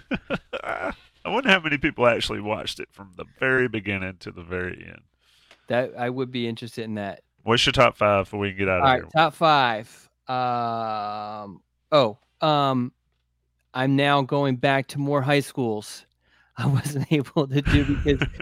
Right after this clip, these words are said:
Speaker 1: <laughs>
Speaker 2: uh, well, it was more transfer portal and all that other stuff. So I am actually making a couple of visits in Charlotte tomorrow.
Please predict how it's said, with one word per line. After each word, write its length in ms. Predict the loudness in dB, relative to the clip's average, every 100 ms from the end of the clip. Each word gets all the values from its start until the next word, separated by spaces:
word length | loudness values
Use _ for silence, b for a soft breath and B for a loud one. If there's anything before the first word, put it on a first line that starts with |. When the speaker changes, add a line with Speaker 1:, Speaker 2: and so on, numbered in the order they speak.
| -14
Speaker 1:
<laughs> 320 | -16 -20 -6
Speaker 2:
uh, 220 | 0 2 2
well, 380 | 4 4 4 2
it 80 | 0
was 100 | 2
more 180 | 4 4
transfer 380 | 4 2 2
portal 400 | 0 2 2 2
and 80 | 2
all 120 | 2
that 100 | 4
other 200 | 2 0
stuff. 280 | 0 -2 -2
So 180 | 0 2
I 120 | 2
am 120 | 2
actually 280 | 0 -2 -2
making 420 | -2 -2 -4 -4 -4
a 120 | -8
couple 340 | -12 -16 -14
of 80 | -12
visits 380 | -10 -10 -12 -12
in 80 | -16
Charlotte 720 | -14 -8 -6 -4 -8 -12 -20 _ _ _ -16
tomorrow. 680 | -6 0 2 2 -2 -6